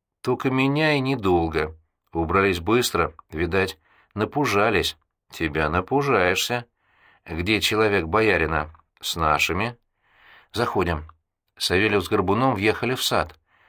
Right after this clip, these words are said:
По мощённой дорожке, спешившись и ведя коней в поводу, дошли до хором боярина. Дружину уже разместили в гостевом доме,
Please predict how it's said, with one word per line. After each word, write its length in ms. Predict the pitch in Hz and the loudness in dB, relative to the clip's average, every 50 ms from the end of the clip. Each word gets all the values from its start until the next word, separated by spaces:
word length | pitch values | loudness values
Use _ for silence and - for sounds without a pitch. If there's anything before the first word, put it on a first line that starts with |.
| _ _ - | _ _ -8
По 80 | - 82 | -4 0
мощённой 500 | 85 87 85 - - 131 143 139 123 92 | 0 0 2 0 0 0 0 0 0 0
дорожке, 640 | 85 90 92 95 110 123 120 - - 135 123 107 - _ _ _ | 2 2 4 4 4 2 2 0 -2 -4 -6 -6 -10 _ _ _
спешившись 920 | - - - - - 98 101 104 - - 127 117 - - 135 135 127 - - _ _ _ _ - _ _ _ _ | -10 -8 -8 -6 -4 -2 0 0 0 -2 -2 -4 -2 -2 0 0 -2 -2 -6 _ _ _ _ -20 _ _ _ _
и 240 | - 92 90 90 90 | -4 0 2 2 4
ведя 300 | 85 82 95 92 107 101 | 4 2 2 2 0 0
коней 340 | - - 98 98 113 110 98 | 0 0 -2 0 0 -2 -2
в 60 | - | -2
поводу, 580 | - - 104 104 107 110 113 135 170 175 165 - _ _ _ _ _ _ - | -2 0 0 2 2 2 2 2 0 -2 -2 -6 _ _ _ _ _ _ -8
дошли 380 | - - 107 117 - - 175 185 | -4 -2 0 0 0 0 0 0
до 120 | 151 143 | 0 0
хором 340 | - - 113 120 147 147 131 | 0 0 2 2 4 4 4
боярина. 640 | 110 131 143 123 110 92 85 80 78 76 76 78 - - _ _ _ _ _ _ _ _ _ _ _ | 2 2 2 2 2 2 2 2 0 -2 -2 -6 -8 -14 _ _ _ _ _ _ _ _ _ _ _
Дружину 540 | - 80 92 104 104 92 101 139 139 127 101 | -2 0 2 2 2 2 2 2 2 2 0
уже 160 | 90 82 98 | 0 2 0
разместили 560 | 95 95 90 90 95 98 87 - - 110 95 95 | 2 0 0 0 0 -2 -2 -2 -2 0 0 0
в 60 | 87 | 2
гостевом 520 | 90 87 - - - 95 98 98 95 92 | 2 0 0 0 0 0 2 2 0 2
доме, 400 | 85 127 156 165 156 156 147 - | 2 2 2 2 2 0 -2 -4